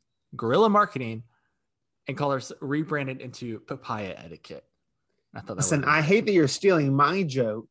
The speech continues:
Speaker 2: uh, 'cause I came up with the Papaya Etiquette comment first, Alex. And
Speaker 1: No,
Speaker 2: you have
Speaker 1: I, I don't remember that.
Speaker 2: stolen my glory. That was gonna be tonight. I had this great little line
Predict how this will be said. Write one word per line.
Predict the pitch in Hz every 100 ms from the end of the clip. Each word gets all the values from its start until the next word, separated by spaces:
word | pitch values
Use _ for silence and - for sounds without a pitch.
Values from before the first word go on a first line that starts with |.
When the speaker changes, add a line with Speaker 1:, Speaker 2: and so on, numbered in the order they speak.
| _ -
Speaker 2:
uh, | 123
'cause | 120 123
I | 160 180 202
came | 202 175
up | 151 -
with | 139 131 -
the | 123 135 131
Papaya | - 120 147 156 127 123
Etiquette | 117 123 -
comment | 135 123 123 - _ -
first, | 139 123 - 110
Alex. | 117 110 110 - - -
And | 135
Speaker 1:
No, | 113
Speaker 2:
you |
have | 110 101 101 -
Speaker 1:
I, | 135
I |
don't | 170
remember | 151
that. | 123
Speaker 2:
stolen | 196 220 240 247 240 247 - _ -
my | 156 175 202
glory. | 190 214 214 147 131
That | 139 143
was | 135
gonna | 143
be | 131 127
tonight. | 165 185 147
I |
had | 135
this | 123 -
great | 151 143
little | 127 123
line | 185 202 196 202